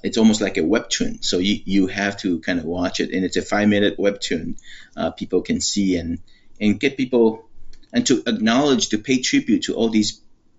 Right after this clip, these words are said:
brave people that stand up for Taiwan and, and, uh, advocate for Taiwan and in their own country. And there are people in Canada, there are people in the, in, in the U S, and then people in,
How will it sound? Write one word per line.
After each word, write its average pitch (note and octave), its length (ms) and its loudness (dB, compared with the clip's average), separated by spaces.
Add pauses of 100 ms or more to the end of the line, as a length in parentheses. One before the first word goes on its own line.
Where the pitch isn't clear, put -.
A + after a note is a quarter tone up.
(220)
brave B2+ 420 2
people - 520 -6 (340)
that - 160 -4
stand A#2+ 420 0
up F#2+ 120 -2
for F#2+ 100 -10
Taiwan C2 600 -8
and, F#2+ 420 -2 (720)
and, F#2 500 -2
uh, E2+ 400 -2
advocate A2+ 480 -2
for D#2+ 140 -8
Taiwan - 580 -10 (100)
and F2 380 -6
in A2 100 0
their B2 140 2
own G#2+ 220 -2
country. - 400 -10 (180)
And G2 100 -6
there G2+ 100 2
are - 40 -4
people G#2 320 -2
in - 160 -4
Canada, F#2 500 0
there E2+ 140 0
are D#2 40 -6
people - 460 -8 (300)
in D#2+ 140 -4
the, - 340 -10
in, F2 240 -16
in F2+ 180 -8
the - 140 -12 (120)
U E2+ 100 -6
S, F2+ 260 -4
and E2 120 -8
then D#2+ 100 -14
people - 320 -8
in, - 340 -10